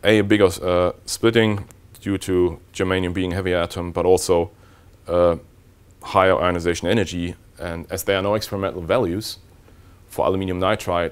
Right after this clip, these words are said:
the probable re-, probable reason is that germanium is, is way worse than silicon, so there's no, there's no interest really to work that way.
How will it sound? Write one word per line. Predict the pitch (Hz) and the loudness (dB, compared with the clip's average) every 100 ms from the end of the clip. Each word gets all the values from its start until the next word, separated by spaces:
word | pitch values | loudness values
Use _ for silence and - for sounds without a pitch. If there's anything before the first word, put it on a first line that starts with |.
| - | -8
the | 90 | -16
probable | - 117 104 92 | 0 2 2 0
re-, | 92 | -4
probable | - - 113 95 | -4 -2 -2 -2
reason | 90 104 95 | -4 -4 -4
is | 76 82 - | -8 -10 -10
that | 85 - | -10 -10
germanium | 90 90 95 85 - | -8 -6 -6 -8 -8
is, | 80 73 - - - - | -10 -8 -8 -8 -10 -10
is | 90 85 | -12 -4
way | 92 | -2
worse | 82 90 - | 0 -2 -2
than | 80 | -12
silicon, | 76 87 80 80 | -10 -10 -10 -12
so | 80 78 85 | -8 -10 -10
there's | 85 82 - | -14 -12 -8
no, | 80 80 - - - - | -6 -8 -12 -20 -20 -20
there's | - 90 | -10 -2
no | 92 | -2
interest | 90 87 - | -2 -6 -6
really | 73 76 73 - _ - - - - _ - - - - - - | -10 -10 -12 -20 _ -20 -20 -20 -20 _ -20 -20 -20 -20 -20 -18
to | 78 | -6
work | 85 82 - - - - - | -2 -2 -4 -20 -20 -20 -18
that | - | -12
way. | 82 82 | -8 -8